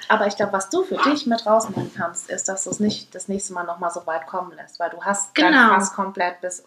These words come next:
Speaker 1: zum Anschlag
Speaker 2: Genau.
Speaker 1: gefüllt und dann
Speaker 2: Mhm.
Speaker 1: war das der Tropfen, der
Speaker 2: Das stimmt. Mhm. Deswegen war das voll der gute,
Speaker 1: Mhm.
Speaker 2: die gute Sache. Also es war schon ein Highlight, aber es war schon auch ein Stresser. <laughs> So.
Speaker 1: Ja, klar, auf jeden Fall.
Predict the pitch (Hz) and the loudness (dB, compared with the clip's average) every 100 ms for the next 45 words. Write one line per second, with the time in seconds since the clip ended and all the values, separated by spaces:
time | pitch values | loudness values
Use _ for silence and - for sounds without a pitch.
0 | - 202 143 196 294 294 233 196 214 185 | -18 -6 -4 0 2 4 4 2 0 -2
1 | 196 175 185 170 302 349 165 - 160 - | -2 0 4 4 6 4 2 -2 -4 -2
2 | 160 - 175 160 160 185 - - - 339 | -4 -4 -10 -6 -2 -2 -4 -14 -6 0
3 | - - 269 214 208 - - 226 226 285 | 2 2 0 0 -4 -10 -4 -2 -2 -6
4 | - _ 247 254 269 247 233 226 220 220 | -10 _ -4 2 4 4 0 0 -2 -4
5 | 202 190 277 - 359 392 - 208 202 330 | -4 -4 -4 -4 -4 -6 -4 0 2 2
6 | 226 262 277 311 285 262 220 208 202 214 | 0 -2 -2 2 2 2 0 0 0 0
7 | 208 202 226 247 226 208 208 202 202 202 | -2 -2 0 2 2 0 -2 -2 -2 -2
8 | 202 202 190 190 - - 151 151 - - | -2 -4 -4 -4 -6 -6 -10 -6 -4 -2
9 | - 214 214 208 202 - 208 190 190 190 | 2 4 6 6 4 2 -2 -4 -4 -6
10 | 190 202 196 196 202 202 | -4 -2 -4 -4 -6 -6